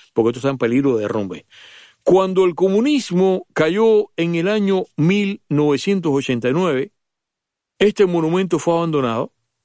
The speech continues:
y comenzó a ser inmediatamente víctima de vandalismo. Como está pasando en Cuba ahora, algunos de los materiales reusables, la gente se los llevó, o la gente, o esto es el mismo Estado, O sea, el mismo nuevo gobierno, porque date cuenta,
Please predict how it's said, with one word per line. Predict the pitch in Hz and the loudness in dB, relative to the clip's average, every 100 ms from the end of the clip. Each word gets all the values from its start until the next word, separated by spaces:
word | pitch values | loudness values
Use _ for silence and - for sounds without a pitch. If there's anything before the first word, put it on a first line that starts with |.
| _ _ _ _ _ - | _ _ _ _ _ -4
y | 180 | 0
comenzó | 170 147 143 170 | 2 0 -2 -4
a | |
ser | 196 175 | 0 0
inmediatamente | 147 151 151 147 160 156 151 _ _ _ _ _ | 0 0 0 -2 -2 -2 -4 _ _ _ _ _
víctima | - 131 170 131 139 143 139 - | -2 0 0 -2 -2 0 -4 -6
de | 127 104 | -4 -4
vandalismo. | 95 95 95 107 - 85 - _ _ _ _ _ - | -4 -4 -2 -4 -6 -16 -20 _ _ _ _ _ -2
Como | 156 147 | 0 0
está | 208 | -2
pasando | 208 180 202 | -2 -2 -2
en | 170 | -2
Cuba | 175 180 147 | 0 2 2
ahora, | 131 98 _ _ _ _ _ _ - | -2 -6 _ _ _ _ _ _ -2
algunos | 120 156 247 247 | -2 0 2 2
de | |
los | 196 | 2
materiales | 160 147 170 208 180 - _ - | 0 0 0 0 -2 -10 _ -8
reusables, | - 127 120 185 175 175 202 - _ | -2 0 0 0 0 0 -2 -6 _
la | - 117 | -6 -4
gente | 135 156 | -4 -4
se | 123 | -4
los | 113 | -4
llevó, | 95 104 185 226 _ - - - | 0 2 2 -2 _ -20 -10 2
o | 156 | 2
la | 165 | 2
gente, | 170 277 262 220 214 | 0 0 0 2 2
o | 190 | 2
esto | 196 | 0
es | 185 | -2
el | 190 180 | -2 0
mismo | 196 185 | 0 -2
Estado, | 139 - 175 190 208 _ _ - _ _ - | -2 -2 0 0 -2 _ _ -20 _ _ -2
O | 139 | 0
sea, | 196 | 2
el | 175 | 0
mismo | 185 226 196 | 0 0 0
nuevo | 185 202 | 2 0
gobierno, | 175 147 160 214 240 | 0 0 2 0 0
porque | 170 127 131 - | -2 -2 -6 -6
date | 135 196 196 | -2 0 0
cuenta, | 175 180 120 101 | 0 -2 -2 -8